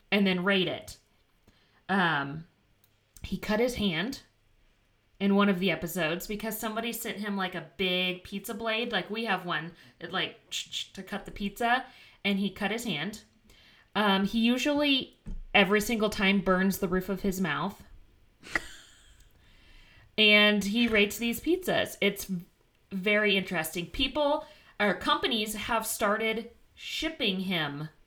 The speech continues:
cases of their pizza. Like, his doorman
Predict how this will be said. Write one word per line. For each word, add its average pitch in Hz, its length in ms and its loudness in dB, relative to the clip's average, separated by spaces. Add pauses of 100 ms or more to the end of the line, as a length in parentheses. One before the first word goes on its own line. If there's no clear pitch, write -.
(420)
cases 208 760 0
of 196 180 2
their 190 140 2
pizza. 202 600 -8 (680)
Like, 214 140 2
his 262 240 2
doorman 220 720 4